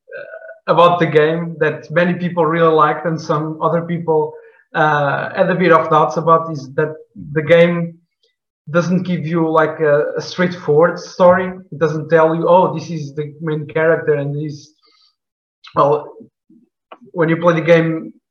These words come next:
you can, you have hints of a story, but there's not a fixed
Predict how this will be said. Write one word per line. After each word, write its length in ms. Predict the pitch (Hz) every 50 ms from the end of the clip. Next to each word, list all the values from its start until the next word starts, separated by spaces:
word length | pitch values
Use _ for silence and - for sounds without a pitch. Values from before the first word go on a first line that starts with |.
| _ _ _
you 100 | 165 147
can, 500 | 147 - 170 160 165 160 156 156 156 - - - - - _ _ _ _ _ _ -
you 100 | 165 170
have 140 | 147 120
hints 300 | 117 160 185 196 190 -
of 140 | 190 185 - 190
a 40 |
story, 400 | 175 - - - 175 180 185 185
but 220 | - 151 156 147 156
there's 200 | 170 165 160 147
not 420 | 170 165 160 160 165 151 - - - - _ _
a 80 | 160 156
fixed 400 | 165 - 180 165 175 - -